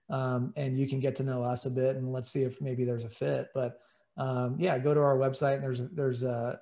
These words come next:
a few things that you can do there, email list, investor portal, and,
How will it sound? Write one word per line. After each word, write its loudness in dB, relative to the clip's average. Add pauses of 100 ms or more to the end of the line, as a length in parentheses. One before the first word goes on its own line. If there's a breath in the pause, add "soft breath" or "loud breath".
a -8
few -2
things -2
that -2
you -2
can -4
do 0
there, -4
email 0
list, -2
investor -2
portal, 0
and, -6